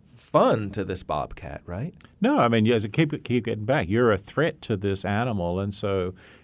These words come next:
Speaker 2: if you confine this, uh, you know, the, in, in a limited environment, um, they're either going to defend themselves against you, that means attacking you, or they're going to be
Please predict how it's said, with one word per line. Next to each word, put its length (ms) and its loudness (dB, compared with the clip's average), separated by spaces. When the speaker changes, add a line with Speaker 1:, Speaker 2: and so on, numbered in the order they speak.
Speaker 2:
if 120 -6
you 120 8
confine 640 2
this, 220 0
uh, 160 0
you 120 -4
know, 120 0
the, 140 0
in, 460 -4
in 120 -6
a 260 -2
limited 440 2
environment, 800 -2
um, 240 0
they're 160 6
either 240 4
going 400 2
to 320 2
defend 400 0
themselves 440 -4
against 380 -6
you, 80 0
that 160 -2
means 280 -2
attacking 500 -4
you, 260 -4
or 260 -2
they're 120 0
going 320 0
to 160 -6
be 380 -2